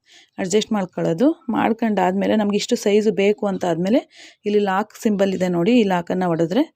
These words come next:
ಇದು ಲಾಕ್ ಆಗುತ್ತೆ. ಈಗ ನೋಡಿದ್ರಾ, ಇಲ್ಲಿ ಯಾವುದೇ ಮೂಮೆಂಟ್ ಇರಲ್ಲ, ಅದರಿಂದ ಇದನ್ನು ಲಾಕ್ ಮಾಡ್ಕೊಳ್ಳಿ. ಇಲ್ಲಿ ಇದು ಮಾಡಿದ್ರೆ ಇದು ಹೋಗುತ್ತೆ. ಈಗ ನಾವು ಇಲ್ಲಿ ನೋಡಿ, ಇದು ಟ್ರೇಸಿಂಗ್ ಪೇಪರ್ ಅಂದರೆ ನಿಮಗೆ,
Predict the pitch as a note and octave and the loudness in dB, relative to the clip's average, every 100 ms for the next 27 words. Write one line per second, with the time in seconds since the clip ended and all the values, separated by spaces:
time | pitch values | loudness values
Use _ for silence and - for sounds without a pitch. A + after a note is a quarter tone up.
0 | _ _ _ - G3 G#3+ G3+ F3+ F#3 E3+ | _ _ _ -12 -2 2 2 0 0 -2
1 | E3 - - - F3 F3+ F3 F3+ G3 C#4 | -2 -6 -8 -10 -4 -2 -2 -2 2 2
2 | C#4 G#3 C4 E4 - _ _ G#3 G#3 F#3+ | 0 0 0 -2 -10 _ _ -6 -4 0
3 | B3 D4 _ - - - G#3+ A3 G#3+ G#3+ | 0 -2 _ -20 -20 -6 0 2 2 2
4 | F3+ F3 - - _ _ G3 F#3 F#3+ E3+ | 2 2 -2 -6 _ _ -10 -4 -2 0
5 | D#3+ C4 - _ G#3+ G#3 G#3 F3+ F#3 G3 | 2 0 -2 _ -2 0 2 2 2 -4
6 | F3 - G#3 D#4 B3+ G3 F#3+ E3+ F#3+ F3 | -6 -2 0 2 0 0 -2 -2 -2 -2
7 | F#3 A3+ F3+ F3 E3 E3 - C#4 - - | 2 0 0 -2 -2 -4 -4 -6 -6 -18
8 | - - - G#3+ A#3 G#3 F3+ F3 B3+ D4 | -20 -20 -6 -2 0 0 -2 -2 -2 -2
9 | - F#3 G3 F3+ G#3+ F3+ C#4+ - _ - | -6 -4 -4 0 0 2 0 0 _ -20
10 | - - - G3+ A3 A3+ A3 B3+ A#3+ A3+ | -20 -20 -10 -4 4 4 6 4 4 2
11 | G#3+ G3+ F#3+ F#3 F3+ A3+ | 2 0 -2 0 0 2